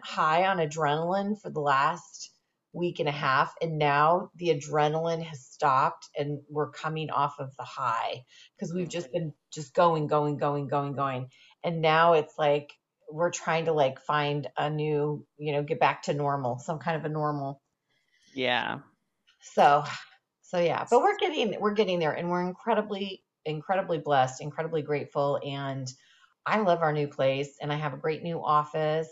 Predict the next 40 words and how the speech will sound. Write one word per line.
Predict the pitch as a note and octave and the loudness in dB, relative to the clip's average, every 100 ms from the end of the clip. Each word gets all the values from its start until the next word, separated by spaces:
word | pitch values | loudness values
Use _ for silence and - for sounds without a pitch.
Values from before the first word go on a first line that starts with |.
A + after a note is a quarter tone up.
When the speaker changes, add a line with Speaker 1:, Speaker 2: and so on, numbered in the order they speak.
| - | -8
Speaker 1:
and | D3 C#3+ C#3+ C#3+ - - _ _ _ - | -4 -2 -4 -6 -10 -18 _ _ _ -2
nobody | F#3 G3+ | 0 2
can | G3+ F#3+ | 0 -4
see | - F3+ | -4 4
it | F3+ F3 | 6 6
except | - F#3 | 2 -2
for | F3 | 0
Corey, | E3 F3 E3+ F3 F3 | 0 4 4 4 2
but | F#3 | 0
I | |
have, | F#3 E3 - | 0 -2 0
like, | D#3+ A3+ | -2 2
my | G#3 D#3+ C#3+ | 2 2 -2
Speaker 2:
<laughs> | |
Speaker 1:
big, | F3 - - - | -4 -4 -8 -4
my | F#3 | -2
big, | - G#3 - | 0 0 -2
huge | A3+ G#3+ F3 E3 | -2 -4 -4 -2
Buddha, | G#3+ G#3 G3+ G3+ F#3+ | 2 6 10 10 8
my | F#3+ F3+ E3 _ | 4 -2 -10 _
gorgeous | G#3 G#3 F#3+ G3+ - | 0 0 -2 -8 -12
Kuan | - G#3+ G3 G3 F#3+ | 0 4 6 4 2
Yin, | F#3 F#3+ F#3 F#3 F#3 F#3 _ _ _ _ - | 0 2 2 2 0 -4 _ _ _ _ 4
all | F#3 G3+ | 6 8
of | G3+ G3+ | 6 0
my | F#3+ F3+ F3+ F3+ F3 - _ | 0 2 4 2 -2 -8 _
yoga | F#3 F#3 F3 F#3 F3+ F3 | -4 6 6 6 4 2
stuff, | - F#3+ E3+ F3 | 0 2 4 4
all | E3+ E3 F#3 | 2 2 2
of | F#3 F3+ | 0 -4
my | F3+ F3 F3 D#3+ - | -2 0 -2 -4 2
altar | E3+ F3 - F3+ | 2 0 -4 -6
stuff, | F3 F3+ E3 - | 0 0 0 0
my | F3+ | -4
crystal. | F3+ - F#3+ F#3 F#3+ F#3 | -4 -2 -2 -2 -2 0
I'm | F#3+ | -2
still | - F#3+ F#3 | -2 -2 0
finding | F#3 E3+ E3 | -2 0 -2
crystals. | - D#3+ D#3 E3 D#3 | -2 -2 -2 -4 0
I've, | D#3 D3 | 0 -2